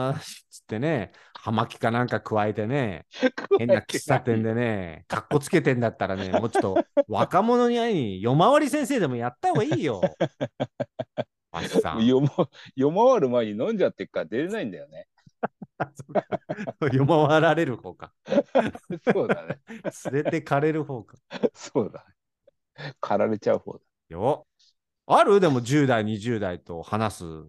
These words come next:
Speaker 1: ことって。
Speaker 2: うん。あ、まあ、たまにはね、ありますよ。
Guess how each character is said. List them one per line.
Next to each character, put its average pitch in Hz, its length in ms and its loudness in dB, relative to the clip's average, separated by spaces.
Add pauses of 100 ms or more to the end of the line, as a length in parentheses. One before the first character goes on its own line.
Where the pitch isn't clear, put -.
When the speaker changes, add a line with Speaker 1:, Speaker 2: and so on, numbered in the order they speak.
(320)
Speaker 1:
こ - 100 -14
と 85 140 -8
っ - 80 -20
て。 - 200 -20 (1700)
Speaker 2:
う - 60 -20
ん。 - 80 -20 (1300)
あ、 - 120 -6
ま 143 120 4
あ、 - 20 -16
た - 160 -2
ま 180 160 0
に 226 120 -4
は 95 120 -4
ね、 87 240 -20
あ - 60 -12
り 92 80 -10
ま 90 120 -12
す - 120 -20
よ。 - 80 -20